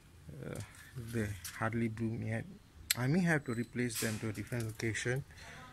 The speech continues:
Uh, the problem here is space. Way much earlier it was over here actually. The problem is when I put it here, become ru-, very unruly. They started to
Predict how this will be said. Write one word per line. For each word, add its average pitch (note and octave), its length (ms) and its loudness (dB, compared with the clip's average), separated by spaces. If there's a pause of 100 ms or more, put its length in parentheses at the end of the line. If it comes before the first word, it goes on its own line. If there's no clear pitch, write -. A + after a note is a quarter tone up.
(400)
Uh, A2 240 0 (140)
the - 80 -2
problem A#2+ 400 2
here A2+ 160 2
is G2+ 160 0 (160)
space. - 720 0 (840)
Way C#3 140 12
much D3+ 360 10
earlier C3 320 10
it A2 160 8
was G#2+ 260 6 (100)
over B2 260 10
here B2 460 4 (100)
actually. G#2 580 0 (880)
The - 240 4
problem C3 220 6
is A#2 100 0
when A2 100 4
I G#2 80 2
put C3+ 220 2
it B2 80 4
here, A#2+ 180 4
become A2 640 0 (520)
ru-, C3+ 380 4
very C#3 220 6
unruly. C3 500 6
They A#2+ 200 4 (180)
started A#2 480 0
to A2 140 -2